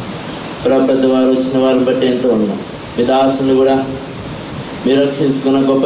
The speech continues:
విధానం బట్టి ఎంతో ఉన్నాం. ప్రభు, తన పట్ల మీ గొప్ప ప్రణాళిక కలిగి ఉంది. తన కుటుంబాన్ని అంతా రక్షించి, ప్రభు, ఆయా సంఘాలు ఆయా పరిచర్య చేస్తూ అనేకుని మీ దాసులు బలపరుస్తూ వచ్చిన విధానం బట్టి ఎంతో ఉన్నాం. వారి కుటుంబాన్ని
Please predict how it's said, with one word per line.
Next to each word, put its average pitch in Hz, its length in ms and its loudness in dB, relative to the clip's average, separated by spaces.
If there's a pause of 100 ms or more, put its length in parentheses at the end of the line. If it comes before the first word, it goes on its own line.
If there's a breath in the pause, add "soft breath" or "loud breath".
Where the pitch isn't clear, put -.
(100)
విధానం 147 400 2
బట్టి 156 260 2
ఎంతో 123 160 -2 (100)
ఉన్నాం. 101 220 -4 (480)
ప్రభు, 135 240 2
తన 135 120 2 (100)
పట్ల 131 240 2 (280)
మీ 123 160 0
గొప్ప 131 160 2 (120)
ప్రణాళిక 139 440 2
కలిగి 117 240 2
ఉంది. 95 120 -2 (300)
తన 131 120 2 (100)
కుటుంబాన్ని 143 460 2
అంతా 139 260 2
రక్షించి, 135 400 -2 (500)
ప్రభు, 139 200 2
ఆయా 139 160 2 (100)
సంఘాలు 135 400 2 (440)
ఆయా 135 120 2 (100)
పరిచర్య 139 420 2 (100)
చేస్తూ 135 300 2
అనేకుని 139 460 2 (460)
మీ 135 80 2 (120)
దాసులు 135 420 2
బలపరుస్తూ 139 480 2
వచ్చిన 131 240 0
విధానం 135 380 4
బట్టి 135 260 2
ఎంతో 113 180 0 (100)
ఉన్నాం. 101 260 -2
వారి 123 160 2 (100)
కుటుంబాన్ని 131 400 2